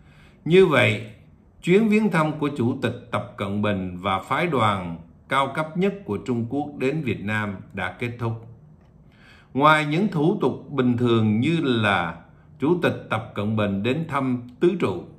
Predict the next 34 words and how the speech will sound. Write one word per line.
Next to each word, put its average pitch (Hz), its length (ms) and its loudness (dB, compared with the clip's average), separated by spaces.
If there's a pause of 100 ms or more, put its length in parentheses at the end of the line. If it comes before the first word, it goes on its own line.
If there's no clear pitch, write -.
(760)
chúng 175 200 0
ta 139 180 2
thấy 143 220 0
có 170 100 -4
những 143 240 0
hình 120 200 0
ảnh 101 340 -4
riêng 139 260 -2
lẻ 101 420 -2
rất 214 260 -2
đặc 104 220 -6
biệt 107 340 -2
cho 123 220 -2
thấy 143 360 -2
Chủ 117 200 -2
tịch 117 120 0 (140)
Tập - 260 -6
Cận 101 220 -2
Bình 92 280 -2
và 92 140 -2
phái 123 260 -4
đoàn 92 420 -6
cao 123 320 -2
cấp 151 120 -4 (160)
của 95 160 -6
Trung 113 300 -4
Quốc 139 200 -6 (200)
tôn 165 300 -2
trọng 90 340 -10 (840)
thể 120 220 2 (100)
chế 170 360 -2
của 117 220 -6
Việt 107 240 -6
Nam. 107 360 -4